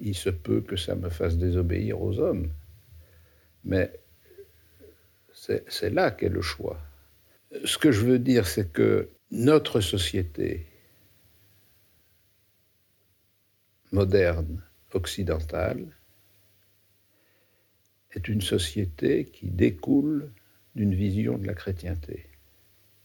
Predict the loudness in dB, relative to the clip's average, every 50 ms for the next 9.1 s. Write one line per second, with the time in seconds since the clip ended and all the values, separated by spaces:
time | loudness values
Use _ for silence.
0 | _ _ _ _ _ _ _ _ _ _ _ _ _ -16 -8 -8 -8 -6 -4 -6
1 | -6 -6 -6 -8 -6 -6 -6 -6 -6 -6 -8 -6 -4 -4 -4 -4 -4 -6 -8 -10
2 | -10 -4 -4 -4 -4 -4 -4 -4 -4 0 0 0 0 0 0 -2 -2 -2 -4 -4
3 | -8 -8 -10 -12 -12 -14 -16 -18 -20 -20 -20 -20 -20 _ _ _ _ _ _ _
4 | _ _ _ _ _ _ _ _ _ _ _ _ _ _ _ _ _ _ _ _
5 | _ _ _ _ _ -4 -2 2 4 4 4 4 2 2 0 -2 0 2 2 2
6 | 2 2 0 -4 -4 0 0 2 2 2 0 -2 -4 -6 -10 -6 -4 -4 -2 -2
7 | -4 -6 -8 -12 -14 -18 _ _ _ _ _ _ _ _ _ _ _ _ -4 -2
8 | 0 2 2 2 2 2 2 2 0 -2 -4 -4 -4 -2 -2 -2 -2 -2 -4 -6
9 | -8 -10